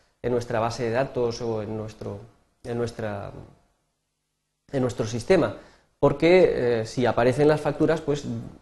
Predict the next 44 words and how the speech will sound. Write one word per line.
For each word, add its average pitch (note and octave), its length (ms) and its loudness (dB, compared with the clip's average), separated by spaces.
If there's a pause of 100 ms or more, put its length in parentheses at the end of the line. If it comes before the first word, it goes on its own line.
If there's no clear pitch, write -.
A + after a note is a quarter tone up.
(200)
eh, - 260 -8
la, B2 180 0
la B2+ 200 2
integridad B2 400 2
referencial C#3+ 460 0
a B2 80 2
lo A2 100 0
que A#2 60 -8
se A2 100 -8
refiere A2+ 260 -4
es C3 80 -8
a B2+ 40 -8
que A2+ 80 -6
tiene G#2 180 -8
que - 100 -12
aparecer. - 320 -14 (800)
Bien, C#3 220 10
los C#3+ 160 8
dis-, - 220 6
eh, D#3 80 8
los C#3+ 160 4
objetivos F#3+ 480 4
en G3 80 6
el F#3+ 100 8
diseño F#3 320 4
de F3+ 80 6
la F3+ 100 8
base F3 220 4
de F3+ 60 4
datos, F#3+ 320 4
pues C3+ 160 -2
que C3+ 100 0
te, A#2+ 140 -6
se B2+ 100 -4
almacene B2+ 420 2
toda D#3 200 4
esta D#3+ 160 2
información, E3 500 2
que F3 80 -2
se C#3 100 -2
represente B2+ 680 2
todas C3 300 0
estas C3 260 -4
restricciones, F3+ 800 0